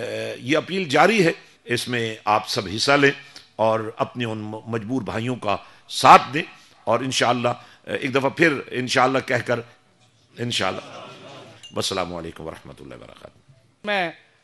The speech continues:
Speaker 2: हज़रत सुल्तान बाहू ट्रस्ट ने जो एक नया कारनामा सर अंजाम दिया है, और वो इंशाअल्लाह हम यहाँ भी मुतारफ़ कराएंगे कि मिस्र से कुर्रा मंगवाए हैं जो मरकज़ में, अ,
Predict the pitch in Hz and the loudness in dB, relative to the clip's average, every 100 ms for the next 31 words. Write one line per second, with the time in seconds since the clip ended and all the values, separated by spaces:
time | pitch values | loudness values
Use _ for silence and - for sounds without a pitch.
0 | _ 160 202 240 - 202 175 208 226 180 | _ -6 -4 -2 -4 -6 -4 -4 -4 0
1 | 214 220 185 240 233 262 247 226 220 220 | 0 0 -4 -4 -4 -6 -6 -4 -4 -4
2 | 175 190 262 254 226 208 185 175 175 214 | -2 4 4 4 2 0 2 0 0 -4
3 | - _ _ _ - 175 175 175 175 185 | -8 _ _ _ -8 -2 -2 0 2 0
4 | 175 240 262 240 214 196 208 214 - 208 | -2 0 4 6 4 2 0 -2 -2 0
5 | 180 196 185 160 233 214 208 127 _ _ | 0 -2 -2 0 0 0 -4 -6 _ _
6 | _ 147 175 202 196 226 - 208 208 240 | _ -10 -6 0 2 2 -2 -2 -2 -2
7 | 262 254 220 185 269 - 285 220 - 185 | -4 -4 -6 -6 -6 -2 -4 -4 -8 -10
8 | - _ _ _ _ _ _ 208 202 208 | -10 _ _ _ _ _ _ -6 0 2
9 | 220 139 - - - - _ _ 143 170 | 4 2 -6 -20 -20 -20 _ _ -10 -10
10 | 160 160 185 220 196 226 226 180 202 196 | -6 -2 0 0 -2 -4 -4 -4 -4 -4
11 | 170 147 _ - 147 165 - 240 180 208 | -6 -8 _ -14 -8 -6 -4 -6 -6 -10